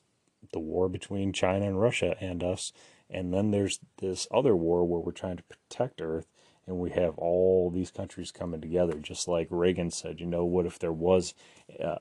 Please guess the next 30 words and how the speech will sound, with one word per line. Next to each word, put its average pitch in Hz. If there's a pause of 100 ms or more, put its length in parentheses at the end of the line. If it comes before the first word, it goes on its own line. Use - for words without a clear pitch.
(160)
an 95
alien 95
force - (480)
that -
we 90
knew 92
that 87
was 85
against -
us? 85
Wouldn't 90
we 87
all 85
come 85
together?" 82 (140)
Well, 82
apparently 90
we 87
have. - (600)
Um, 80 (960)
but, 92
uh, 92
you 98
know, 85
again, 85 (1120)
what 95
we're 87
starting 101
to 87
see, 90